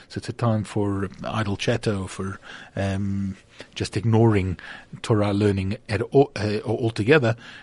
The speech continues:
We should actually immerse ourselves in some of the things that we are permitted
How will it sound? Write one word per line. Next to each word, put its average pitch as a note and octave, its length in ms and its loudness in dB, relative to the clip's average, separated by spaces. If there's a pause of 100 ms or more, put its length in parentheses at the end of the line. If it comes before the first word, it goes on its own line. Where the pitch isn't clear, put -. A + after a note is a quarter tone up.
(140)
We C#3 80 6
should A#2+ 340 6
actually A2 380 0
immerse A2+ 300 2
ourselves G#2+ 420 -6
in A2 80 -4
some A2 160 -2
of A2+ 80 -2
the G#2+ 80 -4
things G#2 320 -4
that - 160 -6
we A#2 240 -2
are A#2+ 200 0
permitted G2 540 -6